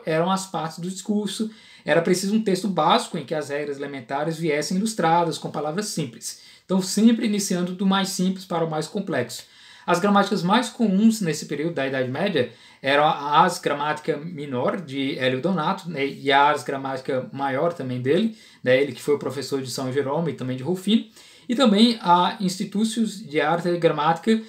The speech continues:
de Prisciano-, Priscianos, né, que foi escrita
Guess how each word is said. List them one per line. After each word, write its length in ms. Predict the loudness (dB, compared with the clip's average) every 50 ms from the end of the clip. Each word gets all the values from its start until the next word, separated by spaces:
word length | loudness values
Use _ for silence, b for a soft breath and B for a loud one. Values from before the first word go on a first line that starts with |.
| B B B
de 240 | B 0 2 4 2
Prisciano-, 800 | 2 0 0 -2 -2 0 0 0 2 4 6 6 6 6 4 2 -2 -6 -6 -6 -6 -8 -10
Priscianos, 460 | -10 -10 -6 -4 0 0 2 2 2 2
né, 220 | 2 0 0 -2
que 100 | -4 -6
foi 160 | -2 -2 -2
escrita 460 | -2 0 0 0 2 2 2 0 0